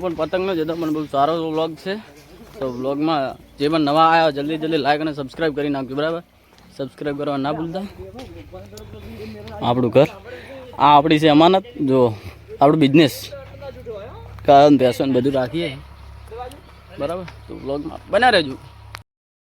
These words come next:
તો મિત્રો, આજનો વ્લોગ પણ ખાસ આવો જ હતો પતંગોવાળો, બરાબર? તો આજે પણ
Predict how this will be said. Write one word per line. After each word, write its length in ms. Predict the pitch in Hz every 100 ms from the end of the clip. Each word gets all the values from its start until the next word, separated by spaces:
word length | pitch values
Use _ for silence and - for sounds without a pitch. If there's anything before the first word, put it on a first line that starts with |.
| _ _ _ _ _ _ _
તો 40 | 139
મિત્રો, 180 | 139 143 127
આજનો 200 | 120 143
વ્લોગ 160 | 139 135 -
પણ 220 | 147 143 147 143 131 -
ખાસ 220 | 135 131 - - - _ _ 131
આવો 140 | 120 123
જ 20 |
હતો 100 | 113 123
પતંગોવાળો, 600 | 110 120 113 110 104 107 107
બરાબર? 300 | 131 131 135 _ _ _ _ _ -
તો 60 | 98 110
આજે 160 | 113
પણ 120 | 117